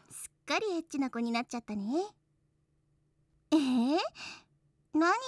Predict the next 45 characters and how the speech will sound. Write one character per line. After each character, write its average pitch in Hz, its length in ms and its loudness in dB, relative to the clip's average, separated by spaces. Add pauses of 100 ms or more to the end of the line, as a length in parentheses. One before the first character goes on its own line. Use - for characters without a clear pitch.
が 339 80 0
違 302 420 0
う 311 40 4
の 269 120 2
か 214 140 -4
な？ 262 440 0 (1200)
た 196 140 -8
ま 220 160 -2
た 427 140 -2
ま 415 140 -2
私 370 360 -4
が 359 200 2
起 - 80 -20
き - 40 -12
て 349 80 -4
た 294 120 -4
け 262 120 -8
ど、 247 80 -2 (1200)
も 240 200 2
し - 180 -6
も 208 140 0
寝 180 160 -2
て 285 120 -10
た 262 140 -4
ら、 226 200 -4 (640)
ど 339 120 0
う - 20 2 (200)
す 427 60 -2
る 339 100 -4
つ - 140 -4
も 254 100 0
り 262 80 -2
だ 254 100 -4
っ 277 80 -10
た 254 80 -6
の 226 120 -2
か 190 120 -8
な？ 196 80 -8 (2500)
あ 262 400 2
ん 254 160 2
な 247 120 0
こ - 160 -8
と 247 100 -6
と 226 140 -6
か、 - 180 -8